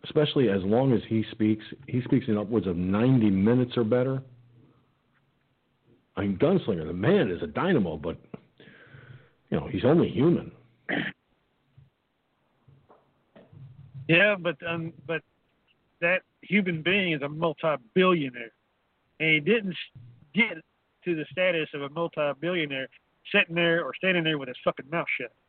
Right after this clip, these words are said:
Speaker 2: <laughs> Okay, I can tell you that. All those corporate offices and meetings that he's had over the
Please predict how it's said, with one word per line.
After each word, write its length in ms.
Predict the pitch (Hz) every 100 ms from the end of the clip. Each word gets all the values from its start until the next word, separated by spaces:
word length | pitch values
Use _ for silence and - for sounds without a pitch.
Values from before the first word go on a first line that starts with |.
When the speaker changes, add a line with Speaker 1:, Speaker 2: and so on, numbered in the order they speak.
| _ _ _ _
Speaker 2:
<laughs> 20 |
Okay, 420 | 214 - 208 175 - - - 147
I 40 | 139 175
can 140 | 185
tell 160 | - 208
you 160 | 180 156
that. 200 | 156 127 _ - _ _ _ _ _ -
All 220 | 147 165
those 120 | 165 147
corporate 340 | 175 180 127
offices 340 | 160 175 170 160
and 420 | 175 170 143 135
meetings 380 | 147 190 185 180
that 120 | 165
he's 160 | 175 165
had 220 | 170 170
over 240 | 175 170
the 100 | 143